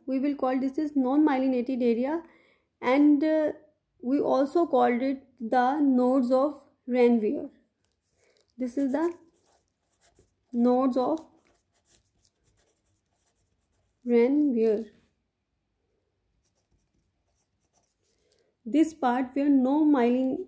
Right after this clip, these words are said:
myelinated sheath is present, this is the node of Ranvier. Remember one thing, that due to the covering of the myelin sheath, what ha-, what happened?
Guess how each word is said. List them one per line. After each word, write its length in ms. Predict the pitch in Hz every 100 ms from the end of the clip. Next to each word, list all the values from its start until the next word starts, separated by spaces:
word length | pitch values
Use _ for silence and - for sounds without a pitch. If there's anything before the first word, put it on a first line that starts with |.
| _ 240
myelinated 600 | 247 247 254 240 269 -
sheath 200 | 254 262
is 140 | 262
present, 560 | - 233 220 220 202 - _ _ _ -
this 200 | 240 247
is 180 | 294 254
the 240 | 285 320 - _ _ _ _ _ -
node 320 | 247 254 247
of 180 | 254 -
Ranvier. 500 | 240 233 220 220 226 - - _ _
Remember 420 | 277 277 294 349
one 280 | 349 311 302
thing, 200 | 311 302
that 240 | 277 269 247
due 240 | 277 302 302
to 240 | 294 277
the 300 | 277 285 294 -
covering 400 | 262 240 285 269
of 220 | 262 254
the 60 | 269
myelin 500 | 269 247 233 254 247
sheath, 320 | 254 233 - -
what 260 | 240 320 -
ha-, 160 | 285 -
what 260 | 240 294
happened? 440 | 285 226 - 302